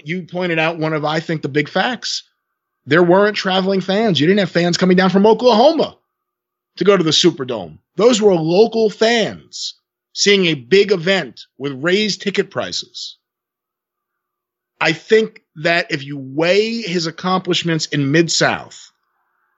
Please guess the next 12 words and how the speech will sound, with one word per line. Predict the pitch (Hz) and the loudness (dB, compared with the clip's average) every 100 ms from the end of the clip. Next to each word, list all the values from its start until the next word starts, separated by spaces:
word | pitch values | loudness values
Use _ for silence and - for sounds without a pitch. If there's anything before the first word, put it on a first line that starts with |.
| _ 135 | _ -2
against | 147 165 151 - | 0 0 -2 0
other | 165 190 208 | 0 4 2
accomplishments | 202 180 160 160 147 151 147 | 2 -2 -4 -4 -6 -6 -8
that | 135 | -4
other | 147 156 165 | -2 0 0
wrestlers | 147 139 143 127 | 0 -2 -4 -2
had | 135 135 127 | 0 0 -2
in | 113 | -4
similar | - 175 175 165 147 | -2 0 0 0 0
territories, | - 165 156 151 151 139 139 147 139 - _ _ _ _ _ _ _ _ _ _ _ _ _ _ _ _ | 0 2 2 2 2 4 2 0 -4 -8 _ _ _ _ _ _ _ _ _ _ _ _ _ _ _ _
it's, | 160 160 - - - | -2 0 0 0 0
it's | 175 - | -2 -2